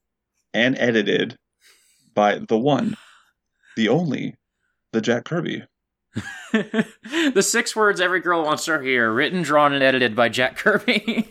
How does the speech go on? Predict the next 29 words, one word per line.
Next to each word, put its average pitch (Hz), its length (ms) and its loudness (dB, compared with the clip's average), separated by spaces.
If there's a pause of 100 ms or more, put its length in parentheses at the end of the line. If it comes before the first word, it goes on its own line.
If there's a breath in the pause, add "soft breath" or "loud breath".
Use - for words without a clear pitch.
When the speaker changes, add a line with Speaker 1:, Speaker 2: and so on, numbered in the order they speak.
Speaker 2:
<laughs> - 80 -8
Speaker 1:
With - 160 0
a 110 280 4 (240)
varying, 127 440 4 (100)
a, 104 180 2 (120)
a 110 80 2
ver-, 117 300 2
a 110 80 0
team 139 340 4
of, 107 400 0
uh, 95 400 0 (680)
colorists, 104 680 0 (480)
including 151 300 2
Kirby 127 180 4
himself 107 340 0
in, 95 120 0
on 101 240 -4
the 95 380 2 (220)
Bigot 98 300 0 (100)
version. - 400 -4 (920)
Speaker 2:
Um, 101 560 -2 (1300)
team 185 220 0
of 190 80 2
Speaker 1:
Yeah. 107 60 -2
Speaker 2:
colorists, 147 640 2
and 143 160 2
then 135 220 2
every 160 400 0
issue, 147 400 0